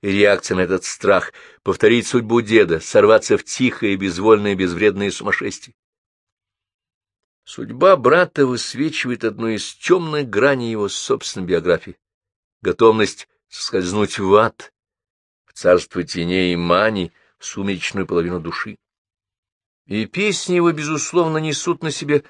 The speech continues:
лёгкий отблеск, если не безумия, то, по крайней мере, пограничного состояния. Рассудочный, владеющий собой человек такого не напишет.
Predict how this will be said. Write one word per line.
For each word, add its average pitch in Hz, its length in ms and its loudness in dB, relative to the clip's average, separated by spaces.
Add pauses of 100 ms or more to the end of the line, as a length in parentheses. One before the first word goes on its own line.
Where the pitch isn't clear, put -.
(300)
лёгкий 147 480 2
отблеск, 95 560 2
если 101 360 -2
не 95 160 -2
безумия, 95 480 -2
то, - 80 -12
по 90 100 -4
крайней 95 260 0
мере, 92 240 -2 (320)
пограничного 110 640 0
состояния. 120 680 -2 (920)
Рассудочный, 110 840 0
владеющий 92 640 -2
собой 87 380 -4
человек 90 400 0
такого 104 360 0
не 127 140 -4
напишет. - 480 -10